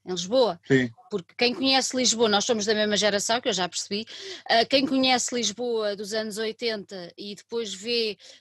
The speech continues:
Speaker 1: toda a evolução, nota que nos últimos, antes disto acontecer, nota que nos últimos dois, três anos a, a, a cidade mudou radicalmente. Hum, e tu mostras essa mesma, essa mesma evolução e essa mudança,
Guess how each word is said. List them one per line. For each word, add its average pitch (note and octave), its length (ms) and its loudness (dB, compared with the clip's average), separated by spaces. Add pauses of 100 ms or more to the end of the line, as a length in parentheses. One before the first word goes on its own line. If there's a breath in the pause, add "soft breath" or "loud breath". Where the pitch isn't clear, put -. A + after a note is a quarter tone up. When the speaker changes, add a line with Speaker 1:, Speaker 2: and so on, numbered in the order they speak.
Speaker 1:
toda A#3 220 2
a A3+ 80 2
evolução, A3+ 600 -4
nota B3 520 0
que - 120 -10
nos A3 220 0
últimos, G#3 800 0 (540 loud breath)
antes C4 540 2
disto A#3 220 -2
acontecer, A3 420 -2 (240 loud breath)
nota B3+ 320 2
que B3+ 120 -4
nos A#3+ 160 -2
últimos A3 520 -2
dois, A#3 320 6
três A3 300 2
anos A#3 300 2
a, A3+ 260 4 (480)
a, C4 260 4
a A#3 40 2
cidade A#3 440 2
mudou A3+ 360 4
radicalmente. F#3+ 840 0 (800 loud breath)
Hum, G#3+ 280 -4
e G#3 100 0
tu A3+ 120 -2
mostras B3 380 2
essa C4 320 2
mesma, B3 480 2
essa A#3 320 0
mesma A#3 280 0
evolução A3+ 340 -4
e B3 100 2
essa B3 220 -2
mudança, A#3 640 2